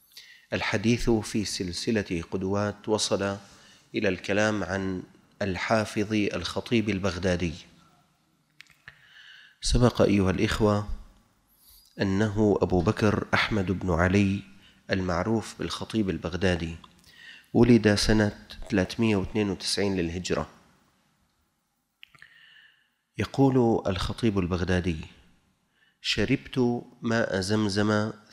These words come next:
ثلاث مرات، وسألت الله عز وجل ثلاث حاجات،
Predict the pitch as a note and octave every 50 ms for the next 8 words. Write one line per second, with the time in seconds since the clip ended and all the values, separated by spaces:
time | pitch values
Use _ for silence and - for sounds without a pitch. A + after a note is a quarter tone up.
0 | - - G2 G2+ G#2+ G#2 - - G2 F2+ F2+ F2 - F#2+ F2 E2 - - - _
1 | - - - - - - _ _ - - - - - - - _ _ _ - -
2 | - - - - - B2+ C#3 - - A2+ G#2 G2 G#2 A2+ A#2 A2 G#2+ F#2+ F#2 G2+
3 | G2 F#2+ G2 E2+ F2 F2 F2 G#2 G#2+ G#2+ G#2+ G#2 G#2 - - - - - - G#2+
4 | F#2 G2+ A2 A2+ - - E2+ E2+ - - G2 F#2+ F2+ F2 F#2+ F2+ E2+ E2 - _
5 | _ _ -